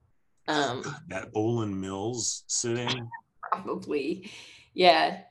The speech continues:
Speaker 2: Where I, like, wore that polyester camel hair jacket and, like, a I was, like, being all, like, all jaunty. This was probably, like, seventh grade. Okay, so I'm, like, wearing a green, you know, it was,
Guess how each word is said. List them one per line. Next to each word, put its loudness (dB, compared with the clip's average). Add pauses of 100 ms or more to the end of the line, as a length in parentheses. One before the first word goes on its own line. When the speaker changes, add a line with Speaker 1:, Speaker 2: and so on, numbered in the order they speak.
(240)
Speaker 2:
Where 4
I, 4
like, 0
wore -2
that -4 (140)
polyester -2
camel -4
hair -4
jacket -2
and, -8
like, -10
a -10 (600)
I 2
was, 2
like, 2
being 0
all, 0
like, -2
all 2 (100)
jaunty. 0 (200)
This -2
was -2
probably, 4
like, 0
seventh -2
grade. -6 (100)
Okay, -6
so 0
I'm, 0
like, -6 (480)
wearing 2
a -2 (540)
green, 0 (600)
you 0
know, -2
it -2
was, -2